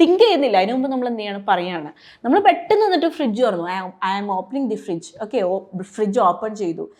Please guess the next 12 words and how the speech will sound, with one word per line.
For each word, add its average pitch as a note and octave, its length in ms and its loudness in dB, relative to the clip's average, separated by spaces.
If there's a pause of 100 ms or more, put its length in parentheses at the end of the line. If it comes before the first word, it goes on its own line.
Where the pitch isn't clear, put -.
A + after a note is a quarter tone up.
(200)
അല്ലെങ്കിൽ D4 260 4
ഞാൻ F4+ 80 0
എൻ്റെ, G4 120 2 (140)
എൻ്റെ D#4 200 0
പുസ്തകം D4+ 440 0
തുറന്നു, G3+ 260 -2
"I, F3+ 40 -8 (280)
I A3 40 2 (140)
opened C4+ 360 0 (340)
the," A3 100 -2 (220)
ആ, - 20 4 (240)
എന്താണ്, F#3 340 -6